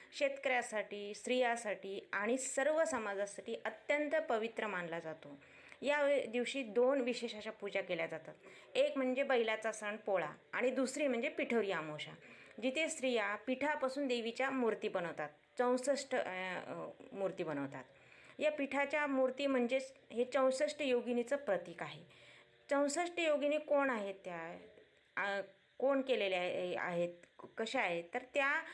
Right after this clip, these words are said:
अ, शक्तिमातेच्या विविध रूप आहेत. त्या जीवनातील चौसष्ट पैलूचे प्रतिनिधित्व, प्रतिनिधित्व करतात. आरोग्य, सुख, संतती, संपत्ती, धैर्य, संरक्षण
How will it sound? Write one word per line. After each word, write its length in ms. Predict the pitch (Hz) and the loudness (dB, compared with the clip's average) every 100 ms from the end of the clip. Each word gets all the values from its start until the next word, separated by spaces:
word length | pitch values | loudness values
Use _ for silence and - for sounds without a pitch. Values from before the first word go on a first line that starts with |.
| - - 226 | -18 -14 -6
अ, 280 | 220 220 220 | -2 -2 -2
शक्तिमातेच्या 840 | 247 240 - 311 277 262 262 285 | -4 -4 -2 2 2 2 0 2
विविध 440 | 262 240 240 285 285 | 2 2 2 2 2
रूप 320 | 233 214 190 | 2 0 -2
आहेत. 160 | 156 - - - - - | -6 -10 -20 -20 -12 0
त्या 120 | 294 | 0
जीवनातील 640 | 233 262 262 269 277 285 285 - | 4 4 4 2 0 -2 -2 -2
चौसष्ट 520 | 247 254 262 330 - - | 2 2 2 0 0 0
पैलूचे 440 | 320 262 262 262 | 2 4 4 2
प्रतिनिधित्व, 920 | 262 233 233 220 202 196 208 202 - 185 | 0 -2 -2 -2 -4 0 0 0 -10 -6
प्रतिनिधित्व 560 | 202 202 220 196 196 185 | -4 0 0 0 0 -2
करतात. 320 | 175 175 147 135 - - - - | -2 -6 -8 -10 -16 -20 -14 -2
आरोग्य, 640 | 208 220 202 175 190 185 | 2 2 0 -2 -4 -4
सुख, 560 | 185 - 240 220 196 196 | -4 -2 0 0 -2 -6
संतती, 800 | 190 226 226 226 220 214 202 190 | -4 -4 -2 -4 -4 -6 -4 -4
संपत्ती, 840 | 233 233 226 214 - 196 190 196 | -4 -2 -2 -2 -4 -4 -2 -2
धैर्य, 540 | 208 226 214 196 185 190 | 0 0 0 -2 -4 -4
संरक्षण 600 | 190 233 226 226 - | 0 2 2 0 -4